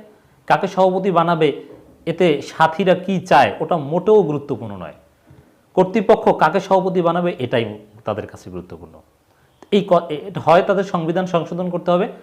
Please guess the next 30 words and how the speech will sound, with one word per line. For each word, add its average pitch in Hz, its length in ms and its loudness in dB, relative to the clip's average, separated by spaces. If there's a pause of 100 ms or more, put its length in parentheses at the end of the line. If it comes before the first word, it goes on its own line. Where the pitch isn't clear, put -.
(140)
নাহলে 147 180 -2 (100)
সংবিধানের 143 520 -2
আলোকে 120 220 -2 (520)
এই 123 60 -6 (100)
প্র্যাকটিসটার 156 680 2 (460)
সততা 190 420 0
নিশ্চিত - 340 -6
করতে 107 200 -12
হবে। 90 160 -14
এখানে 160 220 -4
একটা 143 200 -8
জালিয়াতি 110 440 -4
আছে, - 120 -20 (120)
আমি 147 120 -6 (380)
জালিয়াতি 156 400 2
শব্দটাই 143 420 -2
ব্যবহার 104 280 -6
করছি, 104 220 -14 (360)
যেটা 131 140 -12 (140)
একেবারেই 170 580 4
নৈতিকতা 120 480 -8
পরিপন্থী। 90 440 -14 (1500)
এই 208 140 4
কাজটা 190 360 2
না 156 120 2
করতে 165 260 -4 (100)
পারার 151 240 4 (100)
কারণে 127 260 0 (500)
আরও 139 100 4 (100)
অসংখ্য 180 420 -4